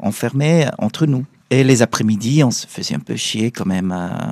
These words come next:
on jouait le soir, toujours à la coucher du soleil. Et j'ai réuni ces musiciens, ces musiciennes. J'ai amené mon studio portable que j'ai depuis que je fais le disque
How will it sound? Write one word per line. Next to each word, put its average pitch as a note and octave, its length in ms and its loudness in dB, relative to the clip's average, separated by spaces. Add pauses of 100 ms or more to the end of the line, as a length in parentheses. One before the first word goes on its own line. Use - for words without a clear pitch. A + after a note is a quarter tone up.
(240)
on F#2 100 -6
jouait G#2+ 300 -4
le G2+ 120 -2
soir, A#2+ 480 -2
toujours A#2+ 300 -8
à - 20 -4
la G2 100 -6
coucher - 340 -10
du A#2+ 120 -8
soleil. E3 480 2
Et C3 320 8 (320)
j'ai - 160 -2
réuni B2 500 6
ces G2+ 200 -2
musiciens, G#2 580 -2
ces G2 120 -6
musiciennes. G#2+ 640 0 (140)
J'ai - 180 -2
amené G#2 260 4
mon G#2+ 140 4
studio A2+ 360 -4
portable D#3+ 560 -2
que B2 120 -4
j'ai A#2 180 -2
depuis C3 560 -4
que A2+ 100 -6
je A2 120 -4
fais A#2+ 180 -4
le A#2+ 100 -2
disque C3+ 400 -6